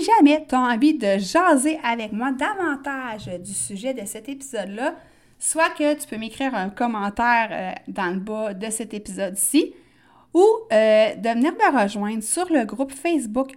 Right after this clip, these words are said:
Focus Squad. Donc, je vais pouvoir te mettre le lien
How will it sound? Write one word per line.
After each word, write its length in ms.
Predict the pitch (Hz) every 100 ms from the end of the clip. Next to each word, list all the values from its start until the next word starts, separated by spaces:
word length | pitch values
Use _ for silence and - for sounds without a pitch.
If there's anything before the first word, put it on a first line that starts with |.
| -
Focus 720 | - - 339 330 302 294 -
Squad. 720 | - - - 208 226 247 165 - _ _ _
Donc, 240 | 196 190 190
je 100 | 202
vais 100 | 190
pouvoir 280 | - 269 294
te 80 |
mettre 360 | 269 226 269 269 -
le 400 | 196 185 185 190
lien 260 | 214 294